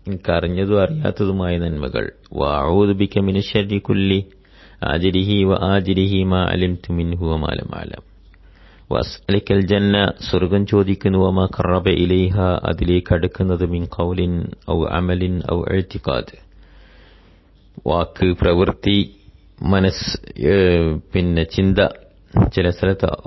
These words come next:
നിയ്യത്തിൻ എന്നുണ്ട്, ചില സ്ഥലത്ത് ഖൗലിൻ വ അമലിൻ വ നിയ്യത്തിൻ വ ഇഅ്തിഖാദ് എന്നുണ്ട്. എങ്ങനെ ഇത് പറഞ്ഞാലും വേണ്ടില്ല. വഅഊദു ബിക മിനൻ നാരി വമാ ഖറബ ഇലൈഹ മിൻ ഖൗലിൻ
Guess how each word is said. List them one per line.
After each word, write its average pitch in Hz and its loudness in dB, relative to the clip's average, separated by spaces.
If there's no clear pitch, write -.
നിയ്യത്തിൻ 95 2
എന്നുണ്ട്, 78 -2
ചില 90 -2
സ്ഥലത്ത് 95 -2
ഖൗലിൻ 104 2
വ 104 0
അമലിൻ 101 2
വ 107 2
നിയ്യത്തിൻ 104 0
വ 101 0
ഇഅ്തിഖാദ് 92 -2
എന്നുണ്ട്. 80 -6
എങ്ങനെ 92 -4
ഇത് 92 -2
പറഞ്ഞാലും 82 -2
വേണ്ടില്ല. - -8
വഅഊദു 87 2
ബിക 104 -2
മിനൻ 107 2
നാരി 107 2
വമാ 101 4
ഖറബ 92 0
ഇലൈഹ 95 2
മിൻ 90 -2
ഖൗലിൻ 87 -2